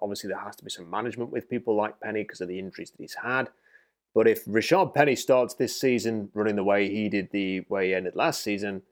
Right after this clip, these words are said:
give him the football. Look, I, I, I have no issue with that whatsoever. There is, and I, I hope we don't go down this road of Penny has a great start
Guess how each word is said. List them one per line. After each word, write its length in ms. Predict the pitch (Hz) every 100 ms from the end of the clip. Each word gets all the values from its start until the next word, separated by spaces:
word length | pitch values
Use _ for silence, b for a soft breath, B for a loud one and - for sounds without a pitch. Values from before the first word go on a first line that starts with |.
| _ _ _ _ -
give 140 | 139
him 80 | 139
the 60 |
football. 460 | 139 156 151 80 - _ _
Look, 180 | 104 113
I, 140 | 123 123 117 120 -
I, 40 | 117
I 40 |
have 100 | 117
no 240 | 120 127
issue 220 | 131 - 123
with 80 |
that 160 | 120 120
whatsoever. 480 | 117 110 120 101 95
There 160 | 104
is, 80 | 107
and 120 | 120 - _
I, 440 | 123 131 139 143 143
I 40 |
hope 340 | 139 170 170
we 80 | 151
don't 240 | 143 143 127
go 140 | 135
down 240 | 123 117
this 180 | 110 -
road 300 | 110 107 107
of 160 | 101 - b b _
Penny 220 | 131 135 120
has 200 | 120 107
a 60 |
great 320 | 104 110 117
start 520 | - - 104 95 95